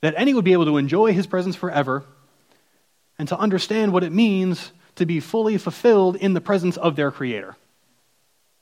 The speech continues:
So whatever we see, whatever we say, whatever we understand about God,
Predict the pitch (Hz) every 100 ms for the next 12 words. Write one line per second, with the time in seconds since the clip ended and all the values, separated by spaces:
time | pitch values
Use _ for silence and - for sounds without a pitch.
0 | _ _ _ _ _ _ _ _ _ _
1 | _ _ _ _ _ _ _ _ - 151
2 | 147 180 226 196 143 - 117 110 139 214
3 | 214 147 123 120 123 175 190 180 180 151
4 | 127 - 208 233 196 139 123 120 120 113
5 | 110